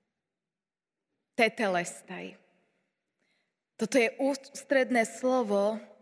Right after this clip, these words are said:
dnešného Veľkého piatku. Dokonané.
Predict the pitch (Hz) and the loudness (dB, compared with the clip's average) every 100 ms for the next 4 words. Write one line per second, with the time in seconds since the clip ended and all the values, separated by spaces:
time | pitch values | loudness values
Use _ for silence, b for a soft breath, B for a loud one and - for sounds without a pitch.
0 | - _ _ _ 190 226 208 - 208 202 | -20 _ _ _ 0 2 2 0 0 0
1 | 190 185 180 185 - - - 185 202 196 | -2 -2 -2 -6 -20 -20 -12 0 0 0
2 | 208 190 185 - 165 - - - - _ | -6 -6 -8 -6 -8 -8 -14 -20 -20 _
3 | _ _ _ _ _ _ _ _ _ _ | _ _ _ _ _ _ _ _ _ _
4 | _ _ _ _ _ _ _ 196 214 208 | _ _ _ _ _ _ _ 0 0 0
5 | 214 180 170 165 - | -4 -4 -6 -8 -14